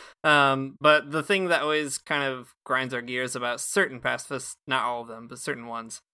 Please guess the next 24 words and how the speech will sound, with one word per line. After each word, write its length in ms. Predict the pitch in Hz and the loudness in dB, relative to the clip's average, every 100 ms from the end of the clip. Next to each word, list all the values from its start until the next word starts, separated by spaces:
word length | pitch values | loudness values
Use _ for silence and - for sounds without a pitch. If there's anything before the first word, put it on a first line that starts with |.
| _ _ - | _ _ 0
is 240 | 139 123 | 0 2
that 340 | 139 131 131 131 | 4 4 4 0
it 140 | 143 | -6
becomes 440 | 143 135 151 143 127 | -6 -4 -4 -4 -4
this 220 | 143 123 | -6 -4
sort 180 | - 139 | -6 -6
of 120 | 120 | -6
morally 540 | 120 123 131 127 127 | -6 -2 0 0 -4
dogmatic 600 | 120 123 123 117 120 123 | -4 -4 -4 -4 -6 -6
stance 480 | - - 120 135 - | -8 -6 -4 -4 -8
that 160 | - 127 | -4 -2
actually 420 | 123 - 135 120 | -2 -6 -8 -8
stops 480 | - - 120 117 - | -10 -4 -2 -2 -4
you 180 | 147 143 | -6 -4
from 220 | 151 139 | -6 -4
understanding 640 | 135 135 - 131 139 139 | -6 -8 -4 -4 -4 -6
the 60 | 135 | -8
complex 420 | 139 131 143 - | -8 -6 -6 -4
situations 600 | 143 - 127 127 - 135 | -10 -6 -4 -4 -6 -8
that 140 | 131 123 | -6 -8
oppressed 340 | - 131 - | -6 -6 -4
people 260 | 143 131 120 | -10 -4 -2
are 120 | 117 | -2
in. 340 | 117 131 220 | -4 -6 -6